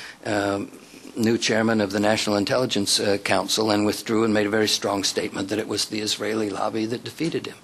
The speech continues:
And, uh, uh, since I'm not an expert, I, I, I shouldn't, uh, say this, but, uh, my sense is, i-, is that it was an overstatement. Uh, uh, and, and I don't think that, uh,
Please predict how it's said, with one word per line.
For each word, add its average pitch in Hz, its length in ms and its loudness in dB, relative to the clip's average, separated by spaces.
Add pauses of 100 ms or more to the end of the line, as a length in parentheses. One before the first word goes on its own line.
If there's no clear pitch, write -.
(360)
And, 123 280 -2
uh, 131 720 -6 (200)
uh, 123 260 -6 (260)
since 127 240 -2
I'm 120 80 0
not 131 160 2
an 120 80 2
expert, 117 340 2
I, 107 240 2
I, 110 220 0
I 104 40 2
shouldn't, 104 460 0
uh, 110 140 0
say 143 240 4
this, 104 180 0
but, 123 160 -2
uh, 120 60 2
my 131 240 0
sense 180 420 2
is, - 340 0 (500)
i-, - 80 -4
is 120 360 2
that 131 120 2
it 127 80 -2
was 139 180 2
an 147 80 2
overstatement. 151 720 -2 (100)
Uh, 110 580 -6 (220)
uh, 113 300 -6 (160)
and, 113 320 -2
and 117 220 -6
I 120 140 -2 (200)
don't 151 320 0
think 120 360 -4
that, 113 320 0
uh, 110 260 2